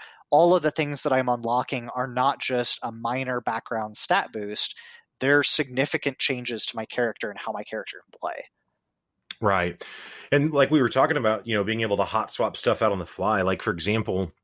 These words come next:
Speaker 2: the, the dive bomby bird things, they're called racks in the game, but, but the, the ra-, the dive bombing racks by default do fire damage. But there was one encounter we did, and I don't remember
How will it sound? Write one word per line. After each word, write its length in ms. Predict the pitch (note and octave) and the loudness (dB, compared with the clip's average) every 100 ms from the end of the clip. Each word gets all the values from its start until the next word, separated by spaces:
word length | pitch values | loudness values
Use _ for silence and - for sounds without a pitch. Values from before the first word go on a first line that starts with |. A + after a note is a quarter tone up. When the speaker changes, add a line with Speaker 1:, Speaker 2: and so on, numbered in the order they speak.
| _ _ _ _ - - | _ _ _ _ -14 -12
Speaker 2:
the, 340 | G2 G2+ G2 F#2+ | -2 2 2 0
the 120 | G2+ | -2
dive 360 | F#2 G#2 A2 F2 | 0 2 2 2
bomby 300 | G2 F#2 D#2+ | 0 0 0
bird 280 | F#2+ F#2+ E2 | 0 0 -2
things, 180 | F2 | -4
they're 100 | E2 | -2
called 220 | F2 F#2+ D2 | 0 -2 0
racks 500 | E2+ E2 D#2 - - - | -2 -2 -4 -6 -8 -8
in 120 | E2 | -10
the 80 | D2+ | -8
game, 340 | D#2 D#2 E2 | -8 -6 -2
but, 180 | F2 F2 - | -2 -4 -8
but 180 | F#2+ - | -6 -2
the, 200 | G2 - | -2 -2
the 120 | - F#2+ | -4 -2
ra-, 300 | E2 G#2+ - | 0 0 0
the 160 | G#2 | 0
dive 280 | F#2 A2 A2 | 2 2 2
bombing 300 | A2 G#2 F2 | 4 2 2
racks 440 | E2 A2+ G2 - - - - - - _ | 0 0 0 -4 -12 -16 -20 -20 -20 _
by 160 | A2+ A2 | 2 2
default 520 | F#2 F3 - G2 F#2 | 4 2 4 2 2
do 120 | F#2 | -4
fire 400 | E2+ - C3+ A2 | -4 2 2 2
damage. 560 | E2+ D2+ C#2 C#2+ D2+ - _ _ _ _ | -2 -8 -14 -16 -18 -20 _ _ _ _
But 400 | F2 A2 G#2+ G#2 _ | 2 4 4 0 _
there 200 | G#2 A2+ | 0 2
was 160 | A2 F#2+ | 2 2
one 160 | A#2+ | 0
encounter 420 | C3+ A2+ G2 F#2+ | 0 -2 -2 -2
we 140 | F2+ F#2 | -4 -4
did, 200 | F2 F2+ | -2 -2
and 100 | E2+ | -2
I 40 | |
don't 120 | E2+ D#2+ | -4 -6
remember 420 | E2+ E2 E2 D#2 | -6 -8 -8 -10